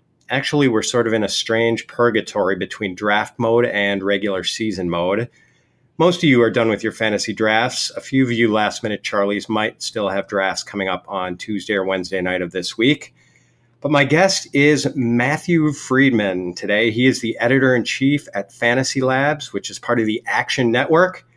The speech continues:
I'm quite fond of all my guests here at the Fitz on Fantasy podcast. That's why they're my guests, after all,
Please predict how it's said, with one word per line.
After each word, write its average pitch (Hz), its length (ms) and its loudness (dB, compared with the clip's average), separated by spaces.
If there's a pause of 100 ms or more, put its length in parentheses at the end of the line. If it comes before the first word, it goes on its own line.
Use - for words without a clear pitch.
(360)
I'm 110 120 -6
quite - 340 -2
fond 135 240 2
of 117 80 0
all 127 320 4
my 123 160 4
guests 117 340 0
here 110 280 0
at 101 260 -4
the 107 200 -4
Fitz - 280 -12
on 104 100 -4
Fantasy 107 380 -6
podcast. 104 800 -2
That's 110 240 -2
why 110 140 2
they're 107 120 -2
my 101 140 0
guests, 135 340 0
after 123 380 0
all, 123 340 2